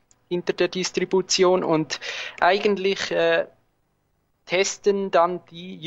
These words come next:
User, die sich Fedora runterladen, testen dann die Software und, äh, Red Hat, das ist die Firma dahinter, die verkauft dann die stabilen, äh, Teile der Distribution, also diejenigen, die schon ausführlich getestet wurden,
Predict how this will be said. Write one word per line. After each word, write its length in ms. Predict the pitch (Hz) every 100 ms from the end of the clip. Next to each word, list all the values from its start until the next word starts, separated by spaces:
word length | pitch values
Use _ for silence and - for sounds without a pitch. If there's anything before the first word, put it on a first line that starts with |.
| 185
User, 280 | 208 -
die 180 | 208 180
sich 200 | - 175
Fedora 540 | - 156 165 170 185 175
runterladen, 880 | 165 185 - 185 156 147 151 180
testen 460 | - 165 165 - 190
dann 180 | 185 190
die 100 | 185
Software 640 | - 190 - - 202 - -
und, 400 | 170 165 - - - - - _ -
äh, 300 | 151 151 -
Red 380 | 151 160 180 -
Hat, 420 | 214 220 - -
das 160 | 160 160
ist 200 | 160 -
die 80 |
Firma 480 | - 165 180 190 185
dahinter, 520 | 185 185 190 190 - 185 _
die 380 | 160 160 160 - _ _ _ _ _
verkauft 560 | - 165 - 156 180 -
dann 260 | 180 185 -
die 280 | 160 156 151
stabilen, 840 | - 160 147 160 175 196 202 196 190 _ _ _ _ _
äh, 280 | - 160 165
Teile 420 | 160 170 175 180
der 140 | 180 170
Distribution, 840 | 185 180 - 180 175 170 - 170
also 260 | 151 143 147
diejenigen, 1120 | 143 160 170 170 165 - 160 185 180 175 165
die 140 | 170
schon 200 | 165 156
ausführlich 600 | 143 160 - 175 160 160
getestet 640 | - - 147 151 - 170 -
wurden, 380 | 165 165 160